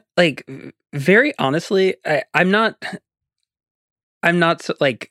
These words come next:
concerned in the way you would be about, like, you know, a family member about Elon Musk's, like, well-being, it, seeming well-being and, like, radicalization. But, like,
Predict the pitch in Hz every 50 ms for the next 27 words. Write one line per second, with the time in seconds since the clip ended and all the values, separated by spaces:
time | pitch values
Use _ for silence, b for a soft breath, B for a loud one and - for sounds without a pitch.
0 | _ _ - - - 139 120 - - - 139 135 135 135 135 131 127 - 135 139
1 | 135 127 123 123 123 123 123 120 123 120 117 120 120 117 117 107 104 104 - -
2 | 107 101 95 - - 131 120 107 98 92 - - 123 110 110 117 117 117 120 120
3 | 123 123 131 131 - - 127 117 120 113 113 110 - _ _ _ _ _ - 135
4 | 131 123 117 113 113 113 113 - - - - - - - 113 101 - - - 123
5 | 120 117 117 110 107 117 113 113 117 120 120 120 120 127 - - 147 - - -
6 | 190 180 165 160 147 139 135 135 131 123 127 127 127 127 123 120 113 110 104 113
7 | 107 113 117 123 - 139 135 120 110 110 107 110 - 190 190 196 170 190 156 170
8 | 185 170 -